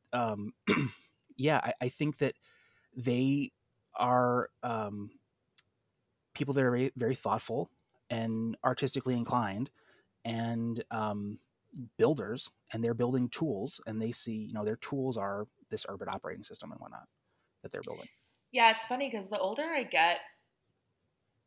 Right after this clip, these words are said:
Speaker 2: the more I realize, this is such an obvious statement, but, like, the, the types of people I do and do not like being around, and I, it's interesting 'cause I, I guess I've realized, like,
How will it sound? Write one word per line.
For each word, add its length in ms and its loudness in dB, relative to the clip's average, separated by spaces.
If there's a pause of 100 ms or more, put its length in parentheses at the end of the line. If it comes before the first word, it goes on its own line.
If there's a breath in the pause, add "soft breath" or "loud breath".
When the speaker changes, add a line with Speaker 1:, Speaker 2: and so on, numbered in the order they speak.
(100)
Speaker 2:
the 60 -8
more 280 0
I 80 4
realize, 960 -2 (600)
this 120 -12
is 120 -10
such 160 -12
an 80 -10
obvious 300 -10
statement, 280 -10 (320 soft breath)
but, 100 0
like, 260 2
the, 120 -6 (260)
the 60 -20
types 360 -2
of 100 -8
people 340 -6
I 100 0
do 240 -6
and 100 -8
do 100 -8
not 200 -4
like 140 -8 (140)
being 240 -18
around, 540 -4
and 140 -6
I, 380 -2 (840)
it's 160 -2
interesting 360 -4
'cause 120 -6
I, 180 4 (120)
I 140 -2
guess 260 0
I've 160 -2 (340)
realized, 400 0
like, 120 -8